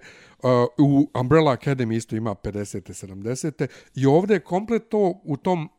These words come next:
odsječenom dijelu firme u kojem ti rade, sve sedam-, nekako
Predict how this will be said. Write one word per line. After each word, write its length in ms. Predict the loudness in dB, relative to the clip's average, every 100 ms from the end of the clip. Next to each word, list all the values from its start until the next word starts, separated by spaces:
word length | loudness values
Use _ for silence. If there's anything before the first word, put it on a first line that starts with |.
| -6
odsječenom 720 | -6 -4 -4 -2 -2 -2 -2
dijelu 280 | 0 0
firme 400 | -2 -4 -2 -2
u 60 | -4
kojem 240 | -6 -8
ti 220 | -6 -8 -6
rade, 460 | -6 -6 -4 -4 -6 -14 _ _
sve 260 | -14 -6 -4
sedam-, 500 | -4 -6 -8 -6 -8 -6
nekako 440 | -6 -4 -6 -4